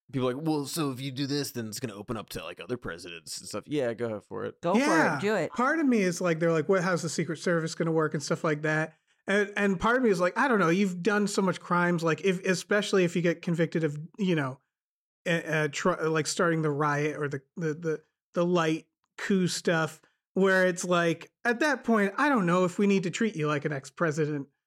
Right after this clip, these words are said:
Speaker 3: Like, honestly, like, you can just be in jail at that point.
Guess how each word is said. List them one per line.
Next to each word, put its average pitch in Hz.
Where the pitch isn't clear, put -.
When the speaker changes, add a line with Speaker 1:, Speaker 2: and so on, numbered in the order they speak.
Speaker 3:
Like, 180
honestly, 185
like, 170
you 190
can 175
just 160
be 165
in 147
jail 147
at 151
that 147
point. 175